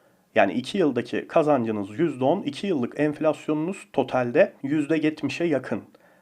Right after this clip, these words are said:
Hatta belki de yüzde yetmişten fazla, onu tam net kestiremiyoruz şu anda ve çarpan etkisi de var enflasyonun. Peki nasıl bir para kazanma bu? Biraz daha lütfen işlem yapmadan önce, al sat yapmadan önce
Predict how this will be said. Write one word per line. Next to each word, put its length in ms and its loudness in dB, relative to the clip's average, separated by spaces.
Hatta 360 8
belki 280 4
de 40 0
yüzde 280 0
yetmişten 480 0
fazla, 300 -2
onu 200 -2
tam 240 0
net 120 -6
kestiremiyoruz 680 -6
şu 200 -4
anda 200 0
ve 100 0
çarpan 480 2
etkisi 420 -10
de 100 2
var 280 -4
enflasyonun. 720 -6
Peki 240 -2
nasıl 340 0
bir 160 -2
para 220 0
kazanma 480 -2
bu? 200 -6
Biraz 340 6
daha 140 -2
lütfen 580 -6
işlem 400 -4
yapmadan 420 -2
önce, 400 -8
al 160 6
sat 300 -2
yapmadan 440 0
önce 420 -4